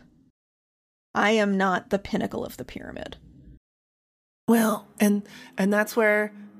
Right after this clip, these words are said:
Speaker 2: you lose me a little bit, and that's okay.
Speaker 1: Mm-hmm.
Speaker 2: And what I wanna offer is
Speaker 1: Mm-hmm.
Speaker 2: he only had four and a half seconds. He did not have time to say all of that.
Speaker 1: <laughs>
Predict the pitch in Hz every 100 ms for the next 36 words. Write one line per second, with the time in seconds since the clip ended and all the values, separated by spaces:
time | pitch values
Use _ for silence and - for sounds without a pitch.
0 | - 202 214 202 196 220 208 214 208 180
1 | - - 170 165 247 262 269 320 214 226
2 | 254 254 - _ _ _ _ _ _ _
3 | _ _ _ _ - 254 254 196 170 175
4 | 196 190 185 185 175 180 175 170 - 170
5 | 165 180 175 175 - - - _ _ _
6 | _ - 196 202 196 - 254 269 277 240
7 | - 208 190 185 - 165 - 175 190 185
8 | 175 165 165 160 170 - 156 - 151 -
9 | - _ _ _ _ _ _ _ _